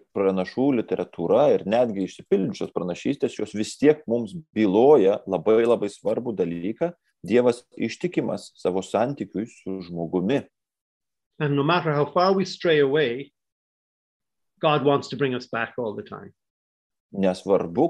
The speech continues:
Speaker 1: kaip toli mes nuo jo nutolsim-, nenutolsime, ar kaip, ka-, kas atsitiks, Dievas visuomet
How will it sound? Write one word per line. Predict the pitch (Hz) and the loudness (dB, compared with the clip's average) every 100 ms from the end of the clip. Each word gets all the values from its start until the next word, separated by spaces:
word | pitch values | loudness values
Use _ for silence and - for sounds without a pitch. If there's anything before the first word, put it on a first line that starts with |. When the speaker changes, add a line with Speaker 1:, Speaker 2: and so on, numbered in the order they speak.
| - | 0
Speaker 1:
kaip | 101 95 - | 0 0 0
toli | 139 143 | 0 0
mes | 143 117 - | -4 -6 -8
nuo | 107 | -4
jo | 117 | -2
nutolsim-, | 113 107 95 - 135 123 - 92 - | -4 -6 -6 0 2 2 -2 -12 -6
nenutolsime, | 113 113 98 120 131 127 - 90 82 | -4 -2 0 2 2 0 -6 -8 -8
ar | - 82 90 - - 92 | -4 -2 -4 -6 -20 -14
kaip, | - 123 120 - | -2 -2 -2 -8
ka-, | - 110 | -6 -2
kas | 120 117 | -2 -4
atsitiks, | 101 101 92 143 - - - - - _ _ _ _ 85 | -8 -12 0 0 0 -10 -16 -16 -20 _ _ _ _ 0
Dievas | 110 147 143 127 - | 4 4 4 0 -10
visuomet | 110 - 107 107 120 131 | -8 -4 -4 -2 -4 -4